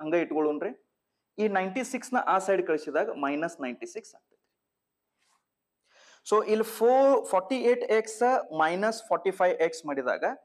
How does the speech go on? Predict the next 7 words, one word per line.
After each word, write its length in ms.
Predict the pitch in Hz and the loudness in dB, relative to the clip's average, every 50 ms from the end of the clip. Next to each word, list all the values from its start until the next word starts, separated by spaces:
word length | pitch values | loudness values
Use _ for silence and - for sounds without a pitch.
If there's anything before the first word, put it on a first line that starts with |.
| _ _ _ _ - | _ _ _ _ -8
ನಿಮಗೆ 220 | 156 165 170 156 | -6 -4 0 2
ವ್ಯಾಲ್ಯೂ 260 | 160 156 160 190 190 | 2 2 2 2 2
ಎಷ್ಟ್ 220 | 175 165 160 - - | 2 0 0 -2 -6
ಬರ್ತೈತ್ರಿ? 400 | 143 143 147 139 - - 233 220 | -6 -4 -4 -6 -6 -6 -10 -10
ತ್ರೀ 240 | - - 165 185 190 | -10 -8 -6 -6 -4
ಎಕ್ಸ್ 360 | 147 - 139 139 - - - | -2 -4 -4 -4 -6 -12 -12
ಬರ್ತೈತ್ರಿ. 520 | - - - 113 - - 202 285 - _ | -12 -12 -12 -14 -12 -12 -12 -12 -12 _